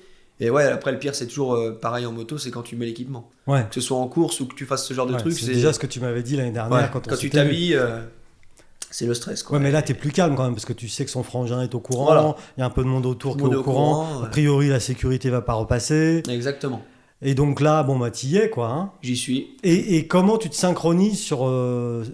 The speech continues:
Speaker 2: la voiture de Sébastien Loeb, alors, du coup ?
Speaker 1: Alors, eh ben, du coup, où était placé son frère avec mes amis, moi, je me suis mis en place.
Speaker 2: Mhm.
Speaker 1: Et entre, euh,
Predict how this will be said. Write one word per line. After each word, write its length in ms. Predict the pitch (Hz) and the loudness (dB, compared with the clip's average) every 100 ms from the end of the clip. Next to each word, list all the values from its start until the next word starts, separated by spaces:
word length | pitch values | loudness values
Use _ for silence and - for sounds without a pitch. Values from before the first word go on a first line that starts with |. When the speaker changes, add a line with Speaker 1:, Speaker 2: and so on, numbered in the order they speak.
| 143 | -6
Speaker 2:
la 80 | 123 | -4
voiture 320 | 127 123 123 | -2 -4 -6
de 80 | 117 | -6
Sébastien 500 | - 120 120 131 127 | -6 -4 -4 -2 -2
Loeb, 160 | 135 117 | -2 -2
alors, 160 | 101 | -4
du 120 | 101 | -6
coup ? 200 | 110 131 - _ - | -8 -10 -14 _ -2
Speaker 1:
Alors, 320 | 131 131 127 | 2 2 2
eh 60 | 131 | 2
ben, 720 | 135 135 135 131 131 127 - - _ | 0 0 -2 -2 -4 -6 -8 -20 _
du 160 | 143 151 | -6 -2
coup, 200 | 196 208 185 | 4 4 4
où 100 | 180 | 4
était 180 | 180 180 | 4 2
placé 560 | 175 - 180 175 170 | 0 2 4 4 2
son 180 | - 151 143 | -6 -8 -2
frère 280 | 160 156 | 2 2
avec 280 | 131 127 127 | 2 -2 -6
mes 160 | 131 131 | -6 -4
amis, 400 | 131 190 262 - - - - | -2 0 -2 -8 -20 -20 -10
moi, 160 | 123 123 | -4 -4
je 80 | 117 | -4
me 60 | |
suis 160 | 110 123 | -6 -4
mis 60 | |
en 60 | 120 | -4
place. 500 | - 165 220 - - | 2 2 2 -4 -6
Speaker 2:
Mhm. 320 | 110 113 147 220 | -2 2 2 2
Speaker 1:
Et 720 | 120 123 123 123 123 120 123 | 0 2 0 0 -2 -4 -4
entre, 280 | 131 127 139 | -6 -4 -2
euh, 500 | 131 127 127 123 127 | 0 0 -2 -6 -10